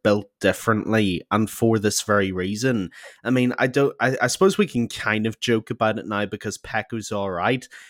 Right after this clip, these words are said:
but I thought Pecco was gonna end up like Joe Swanson <laughs> from Family Guy, you know, like a, like a half-empty toothpaste. But thankfully he's okay, <laughs> and thankfully he didn't break his fucking legs or anything like that. And not only does he not break his legs,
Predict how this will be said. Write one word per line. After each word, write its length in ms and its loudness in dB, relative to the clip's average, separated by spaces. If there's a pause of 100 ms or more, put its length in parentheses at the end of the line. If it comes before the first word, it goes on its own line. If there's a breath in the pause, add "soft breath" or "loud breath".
(140)
but 120 0
I 140 6
thought 340 0
Pecco 320 -2
was 100 -8
gonna 200 -6
end 140 -2
up 120 -2
like 180 -10
Joe 240 -2
Swanson 800 -2
<laughs> 0 -
from 180 -6
Family 520 2
Guy, 260 4
you 300 0
know, 240 6
like 320 2
a, 280 4
like 160 -4
a 40 -4
half-empty 640 -4
toothpaste. 920 -6 (360 loud breath)
But 260 4 (260)
thankfully 540 0
he's 260 -2
okay, 720 -2
<laughs> 40 -18
and 360 0 (300 loud breath)
thankfully 480 2
he 80 -2
didn't 320 -4
break 320 0
his 180 -2
fucking 520 -2
legs 520 -2
or 80 8
anything 460 0
like 160 -8
that. 260 4 (360 loud breath)
And 160 2
not 160 4
only 240 2
does 180 0
he 100 -2
not 380 -2
break 240 -2
his 180 -8
legs, 540 0